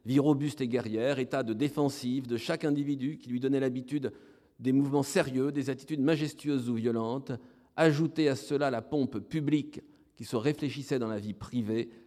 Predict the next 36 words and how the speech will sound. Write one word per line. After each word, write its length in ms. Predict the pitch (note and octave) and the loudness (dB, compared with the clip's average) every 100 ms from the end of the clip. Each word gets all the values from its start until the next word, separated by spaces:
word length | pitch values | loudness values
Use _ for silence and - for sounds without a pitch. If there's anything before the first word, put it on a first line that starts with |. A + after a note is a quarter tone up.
| - | -4
la 180 | A2 | -2
vie 300 | A2 C3+ F3 - | -2 -2 -4 -2
ancienne 580 | B2+ A#2 - B2 C3 A2 | -2 -2 -4 -2 0 -2
représentait 960 | A#1 F#2 D#3 G3+ G3+ D#3 C3+ B2+ B2 G2+ | -6 2 4 4 2 -2 -2 -4 -4 -4
beaucoup, 460 | G2+ A#2 - A2+ - _ _ _ | -4 -4 -6 -14 -14 _ _ _
elle 120 | D3 | 0
était 200 | C#3+ C#3 | 2 -2
faite 180 | B2 A#2+ | -4 -6
surtout 400 | - A2 - C3+ - _ - | -6 -10 -6 -8 -8 _ -2
pour 80 | |
le 80 | A#2 | 0
plaisir 400 | A#2 C#3 B2 B2+ | 2 2 4 2
des 240 | A2 G#2+ G#2+ | 2 -2 0
yeux, 220 | G#2+ G#2+ - - - | -2 -4 -12 -20 -10
et 80 | G#2+ | -8
ce 140 | - | -6
paganisme 640 | A#2 D#3 C#3+ C#3 B2+ B2 | -2 0 4 4 4 -2
journalier 540 | A#2 A#2 G#2 F#2+ A2 A#2+ | -2 -2 -4 -2 -4 -4
a 120 | F#2+ | -8
merveilleusement 840 | F#2+ G2+ F#3+ B2+ A2 G2 F#2 G2+ G#2+ - _ | -6 -2 -2 -2 -6 -6 -8 -8 -8 -12 _
servi 380 | - G#2 A2 | -10 -8 -6
les 220 | G2 G2+ A2+ | -6 -4 -2
arts. 460 | G2+ E2+ A1 - _ _ - - | -2 -4 -10 -18 _ _ -20 -12
Rimbaud, 360 | A2 E3 F3+ F3+ | 2 4 4 2
qui 120 | D3 | 0
partage 400 | A#2+ B2 D3+ A2+ | -8 -4 -4 -2
avec 160 | A2+ A2+ | -6 -8
la 80 | |
plupart 380 | A2 E3 F3 D#3 | -8 -4 0 0
de 60 | A#2 | 0
ses 120 | A2+ | -6
contemporains 640 | A2+ A2+ A2+ G#2+ A2 B2 - - - _ | -6 -6 -6 -4 0 0 -2 -12 -20 _
cette 180 | - A#2+ | -8 -4
vision 320 | B2+ B2+ C3 C#3+ | -2 -2 -2 -2
idéalisée, 720 | C3+ B2+ A2 G#2 G2 A#2 F#3+ | 2 2 2 0 0 2 2
parlera 600 | F3+ A2+ G#2 G#2 D3 | 2 0 2 2 0